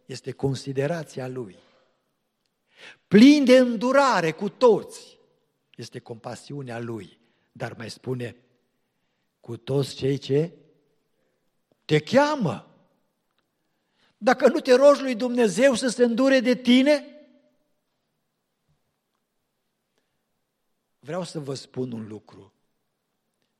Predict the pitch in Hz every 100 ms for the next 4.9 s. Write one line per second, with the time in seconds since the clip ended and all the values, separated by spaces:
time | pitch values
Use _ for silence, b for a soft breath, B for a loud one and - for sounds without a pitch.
0 | _ _ - 127 127 117 - 117 113 98
1 | - 120 - 110 101 104 104 98 101 -
2 | 90 - 92 87 _ _ _ - 131 110
3 | 104 90 85 82 _ _ _ _ _ _
4 | - 113 113 107 - 98 87 _